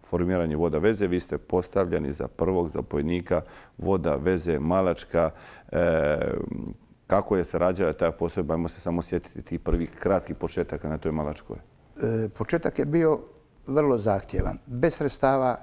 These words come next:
Speaker 2: ljudi smo nalazili se, napominjem opet Joška Benutića koji je uzeo tehnički dio, e, odraditi, a ja sam uzeo zapovijedanje sa ljudima i pronalaženje novih ljudi. Za nešto iz početka su sredstava dale radne organizacije, nešto su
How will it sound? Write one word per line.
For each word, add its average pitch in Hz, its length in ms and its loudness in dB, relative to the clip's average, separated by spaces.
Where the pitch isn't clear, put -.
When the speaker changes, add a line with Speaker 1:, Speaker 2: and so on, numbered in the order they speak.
Speaker 2:
ljudi 131 200 2
smo 131 120 0
nalazili 123 420 4
se, 113 260 -2
napominjem 113 520 2
opet 113 260 0
Joška 117 240 0
Benutića 113 460 0
koji 110 180 0
je 107 40 0
uzeo 107 260 0
tehnički - 480 0
dio, 117 240 6
e, - 680 -12
odraditi, 113 840 2
a 107 60 -2
ja 110 140 2
sam 110 180 -4
uzeo 104 340 0
zapovijedanje 107 560 0
sa - 120 -4
ljudima 107 440 2
i 123 100 0
pronalaženje 104 520 0
novih 101 380 0
ljudi. 95 320 -8
Za 104 440 0
nešto 135 260 4
iz 123 60 0
početka 123 440 2
su 117 180 -2
sredstava 113 600 0
dale 110 280 2
radne 107 220 4
organizacije, 104 920 0
nešto 117 360 0
su 113 240 -6